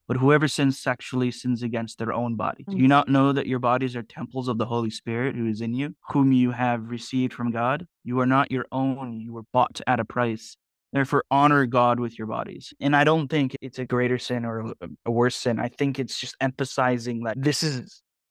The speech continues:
Speaker 1: the number one problem. This is gonna be the number one problem. And it is and has been the number one issue because, 'cause a lot of the cities in the Old Testament too,
Speaker 2: Yeah.
Speaker 1: huge portions of them were sexual immorality.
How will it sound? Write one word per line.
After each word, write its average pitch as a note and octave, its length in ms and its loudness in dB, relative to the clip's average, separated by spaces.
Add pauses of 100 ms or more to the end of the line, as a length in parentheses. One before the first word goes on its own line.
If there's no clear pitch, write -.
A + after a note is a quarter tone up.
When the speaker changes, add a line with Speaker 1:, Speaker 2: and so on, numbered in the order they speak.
(140)
Speaker 1:
the D3+ 120 -2
number C#3 520 4
one B2+ 260 4
problem. A#2 580 -4 (180)
This C3+ 180 -8
is C#3 120 -4
gonna C3+ 240 4
be C3+ 100 2
the B2+ 80 0
number B2 240 0
one A2+ 140 -2
problem. B2 380 -2
And B2+ 120 -4
it B2+ 180 -2
is E3 320 2 (100)
and C#3+ 200 -2
has C#3+ 360 -2
been C3 220 0
the A#2+ 80 -6
number A#2+ 260 -8
one G#2+ 240 -10
issue A#2 360 -8 (560)
because, A#2 260 0 (380)
'cause C#3 80 2
a C#3 80 6
lot D3 300 6
of C#3 160 2
the C3+ 80 -2
cities C#3 360 0
in B2 100 -2
the A2+ 120 -4
Old A2+ 180 -6
Testament B2+ 560 -2
too, B2+ 440 0 (760)
Speaker 2:
Yeah. F#3+ 200 -12 (220)
Speaker 1:
huge D3+ 500 -4
portions C3+ 540 0
of A#2 100 -4
them A2+ 140 -4
were A2 100 -8
sexual A#2 420 -6
immorality. A2 640 -6